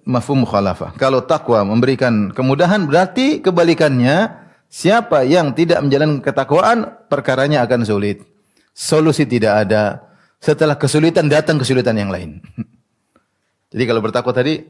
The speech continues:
Allah berikan makhraja, yaitu jalan keluar. Kalau bertakwa, Allah mudahkan urusan. Kalau bertakwa setelah kesulitan ada kemudahan.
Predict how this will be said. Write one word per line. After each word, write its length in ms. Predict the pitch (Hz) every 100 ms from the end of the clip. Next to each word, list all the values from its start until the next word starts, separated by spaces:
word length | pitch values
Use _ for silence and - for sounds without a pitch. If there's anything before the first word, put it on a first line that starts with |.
| _ _
Allah 160 | - 120
berikan 320 | 113 113 127
makhraja, 640 | 120 117 110 101 104 - 104
yaitu 220 | 107 113
jalan 240 | 107 98
keluar. 320 | 98 101 85 -
Kalau 140 | 117
bertakwa, 480 | 113 120 120 143 -
Allah 320 | - 120 127
mudahkan 480 | 120 110 110 110 123
urusan. 400 | 107 107 - 98 - _ _ _ _ - - _ _ _ _ _ _
Kalau 200 | 160 156
bertakwa 400 | 151 147 160 190
setelah 380 | 185 156 165 160
kesulitan 400 | 156 139 185 208
ada 240 | 170 156 180
kemudahan. 560 | 165 139 117 95 101